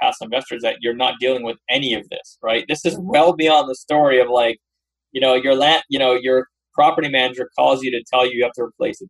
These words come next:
toilet. Do you wanna pay three hundred dollars for the toilet or not? This is a whole other ballgame, right? There were attorneys involved and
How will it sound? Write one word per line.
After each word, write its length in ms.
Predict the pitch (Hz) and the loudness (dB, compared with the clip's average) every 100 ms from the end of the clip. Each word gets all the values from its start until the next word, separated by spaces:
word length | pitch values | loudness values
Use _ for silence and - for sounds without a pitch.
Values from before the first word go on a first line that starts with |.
| _ | _
toilet. 540 | 139 123 110 - - - _ | 0 2 -2 -10 -10 -12 _
Do 60 | 117 | -8
you 120 | 117 | -6
wanna 200 | 113 107 _ _ _ | -6 -10 _ _ _
pay 260 | - 127 113 - | -2 -2 -4 -10
three 340 | 123 127 127 127 | -12 -6 -6 -6
hundred 140 | 123 | -4
dollars 240 | 117 117 - | -2 -2 -4
for 120 | 107 | -14
the 80 | 104 156 | -8 -2
toilet 240 | 160 151 | -2 0
or 140 | 127 | -2
not? 120 | 110 - - | -2 -12 -8
This 180 | 143 - | -8 -6
is 100 | 127 | -4
a 160 | 113 117 | -2 0
whole 280 | 151 151 139 | 2 4 2
other 160 | 117 110 | 0 -4
ballgame, 460 | 120 120 110 - - | 0 0 -2 -10 -16
right? 320 | - 110 113 - _ | -6 -4 -4 -10 _
There 200 | - 117 | -8 -6
were 280 | 117 117 113 | -4 -6 -8
attorneys 540 | - - 180 185 151 131 | -12 -10 -8 -6 -6 -8
involved 800 | 120 113 131 131 127 123 120 _ | -12 -4 0 4 4 4 0 _
and 160 | - | -20